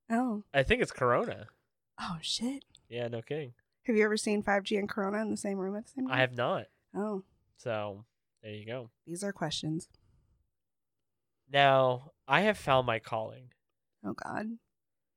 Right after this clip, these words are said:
Speaker 2: A university
Speaker 1: Can
Speaker 2: is
Speaker 1: I guess?
Speaker 2: off-
Speaker 1: Wait, can I
Speaker 2: Yes.
Speaker 1: guess? Can
Speaker 2: Like,
Speaker 1: I
Speaker 2: what
Speaker 1: guess
Speaker 2: is a
Speaker 1: what it is?
Speaker 2: university o-, what is a university offering scholarships for you to do?
Speaker 1: Stay-at-home cat dad.
Speaker 2: Not stay-at-home cat dad.
Speaker 1: Trust fund baby.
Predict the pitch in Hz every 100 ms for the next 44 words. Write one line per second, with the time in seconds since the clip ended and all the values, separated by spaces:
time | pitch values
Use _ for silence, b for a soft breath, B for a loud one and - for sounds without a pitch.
0 | _ _ - 135 202 247 214 262 - 196
1 | 277 277 277 277 - 277 285 - 277 233
2 | 196 196 247 - - 131 208 - 135 -
3 | 139 131 135 131 139 123 120 120 - 143
4 | 139 143 131 127 143 139 131 127 127 123
5 | 110 113 117 117 107 - 117 113 113 -
6 | 113 - - 98 101 101 - 139 - -
7 | 233 202 190 185 185 175 - - - _
8 | _ _ _ - 123 190 - 220 226 233
9 | 226 220 180 - 98 - 208 - 190 175
10 | 156 65